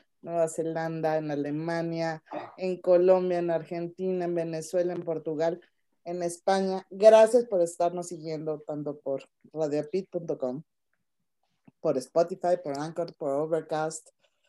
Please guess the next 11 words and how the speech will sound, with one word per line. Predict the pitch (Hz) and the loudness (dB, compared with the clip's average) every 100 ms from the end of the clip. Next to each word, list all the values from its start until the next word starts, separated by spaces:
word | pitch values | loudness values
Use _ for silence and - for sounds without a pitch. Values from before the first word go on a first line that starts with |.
| _ _ _ | _ _ _
por | 156 | -6
nuestra | 147 143 143 - | -4 -4 -6 -6
página | 160 165 139 | -6 -6 -6
de | 123 | -8
Facebook, | - 160 151 147 147 143 - | -4 -2 -2 -2 -2 -2 -6
por | 123 131 | -10 -6
Instagram. | 160 156 143 143 139 - | -6 -6 -6 -8 -10 -12
Muchas | 151 170 185 180 175 151 | -10 -6 -4 -4 -6 -8
gracias | 143 139 135 | -10 -14 -14
a | - | -14
todos. | - - _ - - | -18 -20 _ -20 -20